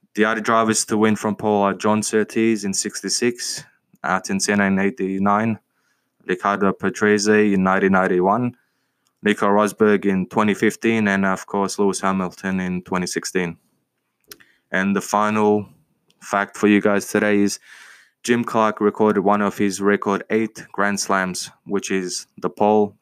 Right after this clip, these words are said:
fastest lap, win, and he led from start to finish at the nineteen sixty-three race. He lapped everyone except for Jack Brabham and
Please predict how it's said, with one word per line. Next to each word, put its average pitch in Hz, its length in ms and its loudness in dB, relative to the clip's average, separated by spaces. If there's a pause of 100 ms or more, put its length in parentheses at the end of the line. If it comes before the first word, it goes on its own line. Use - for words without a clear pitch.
fastest 95 440 -2
lap, 95 260 2 (380)
win, 104 400 2 (580)
and 95 420 -6 (480)
he 98 80 0
led 98 260 0
from 95 220 -2
start 98 280 -2
to 90 60 -14
finish 101 440 -4
at 92 160 -4
the 95 100 -2
nineteen 98 360 -2
sixty-three 101 560 0
race. 90 580 0
He 98 100 0
lapped 98 360 0
everyone 98 600 0 (380)
except - 400 -4
for 95 340 2 (420)
Jack 101 260 -2
Brabham 98 440 -2
and 90 200 -6